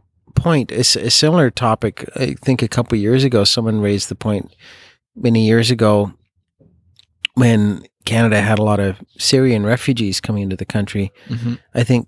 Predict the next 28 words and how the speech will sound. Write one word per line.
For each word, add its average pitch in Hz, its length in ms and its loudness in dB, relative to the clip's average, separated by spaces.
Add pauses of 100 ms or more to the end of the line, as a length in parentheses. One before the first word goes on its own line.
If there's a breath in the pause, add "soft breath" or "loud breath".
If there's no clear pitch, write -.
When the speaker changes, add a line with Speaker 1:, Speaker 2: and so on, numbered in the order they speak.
(140)
Speaker 1:
there 123 300 2
was 113 160 2
some 113 180 2
talk 110 320 0
about, 104 240 -2
oh, 117 220 4
you 113 140 2
know, 107 200 2
the, 107 340 0
the 104 380 -4
air 147 220 4
show, 85 420 -4 (720 soft breath)
the, 104 220 -4
the 107 100 -4
Toronto 120 360 2
Air 127 180 4
Show 98 300 2
that 101 160 0
is 98 180 -2
usually 107 280 0
held, 104 460 0 (220)
um, 85 560 -6 (180)
beginning 110 320 0
of 95 80 -4
September, 117 600 0 (380 soft breath)
Speaker 2:
Yeah. 113 280 -8
Speaker 1:
um, 104 720 0
that 110 260 2